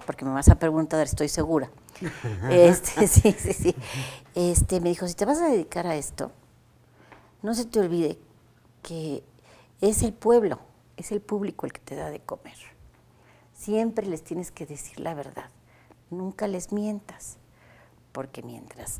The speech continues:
Speaker 1: tú siempre seas verdad, el público te va a aceptar. Si no, no te va a aceptar".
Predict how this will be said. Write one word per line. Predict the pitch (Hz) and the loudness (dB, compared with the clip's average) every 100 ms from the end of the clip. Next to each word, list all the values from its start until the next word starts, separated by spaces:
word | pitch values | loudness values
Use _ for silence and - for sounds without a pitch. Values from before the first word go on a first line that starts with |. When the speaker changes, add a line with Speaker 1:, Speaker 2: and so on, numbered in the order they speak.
| - | -4
Speaker 1:
tú | 214 220 - - _ _ | 0 0 -4 -20 _ _
siempre | - - 185 170 160 | -6 0 0 0 -2
seas | - 160 147 | 0 0 -4
verdad, | 135 131 160 226 240 - _ _ | -12 -8 -4 -4 -6 -18 _ _
el | 143 | -18
público | - 151 - - | -16 -16 -16 -18
te | - 135 | -20 -18
va | 131 | -12
a | |
aceptar. | - - - - - _ _ _ _ _ _ _ | -8 -8 -10 -20 -20 _ _ _ _ _ _ _
Si | - 151 | -16 -10
no, | 175 196 - - _ - | -6 -6 -8 -16 _ -18
no | 156 135 | -16 -16
te | 151 | -18
va | 131 | -20
a | |
aceptar". | - - - | -20 -20 -20